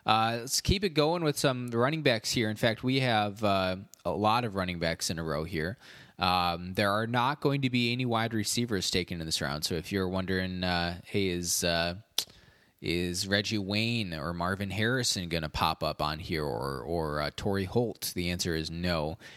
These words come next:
In fact, I'll, I'll just go down the line here. I'll,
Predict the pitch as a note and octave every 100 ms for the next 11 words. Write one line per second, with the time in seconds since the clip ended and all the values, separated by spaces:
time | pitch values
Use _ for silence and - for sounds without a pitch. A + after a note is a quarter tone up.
0 | - A#2+ - B2+ A#2+ C3+ B2+ - A#2+ B2
1 | C#3 - - _ _ _ _ _ - D3
2 | - C#3+ D3 C3+ C3+ B2+ A2+ A2+ A#2+ A#2
3 | G#2+ G2 F#2+